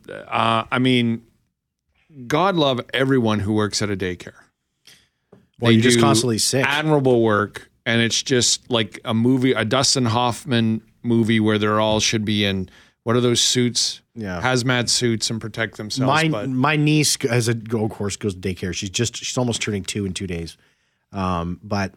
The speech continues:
Speaker 2: like, every photo I see of her, running nose, the grossest, stickiest hands you've ever seen in your life. I don't know how kids,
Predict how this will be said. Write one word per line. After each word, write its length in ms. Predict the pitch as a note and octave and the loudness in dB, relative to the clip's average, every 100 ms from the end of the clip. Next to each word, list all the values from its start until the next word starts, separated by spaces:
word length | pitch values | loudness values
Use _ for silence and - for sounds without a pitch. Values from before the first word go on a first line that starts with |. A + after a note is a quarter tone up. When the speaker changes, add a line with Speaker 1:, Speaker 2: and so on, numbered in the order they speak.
| _ | _
Speaker 2:
like, 260 | G#2 G#2 - | -8 -8 -6
every 200 | A2+ A#2+ | -2 -2
photo 280 | A#2+ A2+ A2 | 0 0 0
I 60 | |
see 180 | G2+ A2+ | -2 -2
of 80 | G2+ | -2
her, 140 | G2 | -2
running 360 | F#2+ A2 A2 A2 | -4 -4 -2 0
nose, 360 | G#2+ G2+ G2+ - | 0 0 -2 -6
the 200 | A2+ A2+ | -8 -8
grossest, 580 | A2 A2+ B2 C#3+ E3+ - | -4 0 0 2 0 0
stickiest 480 | - B2+ C#3 A#2+ | -2 -2 -2 -2
hands 280 | - G#2 G2+ | -4 -8 -8
you've 100 | G2+ | -6
ever 160 | G#2 G2+ | -6 -6
seen 220 | - G#2 | -6 -8
in 100 | F#2+ | -10
your 100 | F2+ | -10
life. 200 | F2 F#2+ | -10 -10
I 40 | B2 | -6
don't 80 | C3+ | -6
know 40 | |
how 240 | A2 A2 A2 | -4 -4 -6
kids, 480 | - G#2 F2 F2 | -6 -8 -6 -10